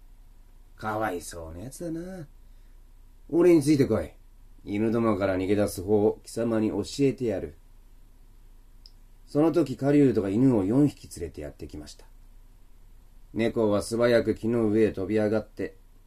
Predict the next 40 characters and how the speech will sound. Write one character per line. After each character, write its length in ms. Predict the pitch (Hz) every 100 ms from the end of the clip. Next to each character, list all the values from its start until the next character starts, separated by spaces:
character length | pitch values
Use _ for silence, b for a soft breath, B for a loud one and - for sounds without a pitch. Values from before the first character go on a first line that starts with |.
| -
幾 260 | 135 143 120
本 240 | 123 120
も 100 | 117
の 120 | 110
太 240 | - 131 127
い 120 | 104
枝 200 | 101 110
や 140 | 110
こ 140 | - 120
ん 120 | 127
も 120 | 131
り 100 | 120
し 40 | -
た 120 | 104
葉 140 | 120
が 200 | 117 110 b b b
自 140 | - 151
分 200 | 165 175
の 120 | 151
体 340 | 151 156 151
を 80 | 151
す 140 | 147 -
っ 40 |
か 100 | 185
り 100 | 165 151
隠 240 | 143 156
し 40 | -
て 120 | 147
く 100 | 147
れ 160 | 143
る 100 | 147 -
梢 360 | 123 113 131
へ 140 | 151 151
座 200 | 123 101
り 100 | 104
込 100 | 90
み 100 | 90
ま 120 | -
し 60 |
た。 120 | -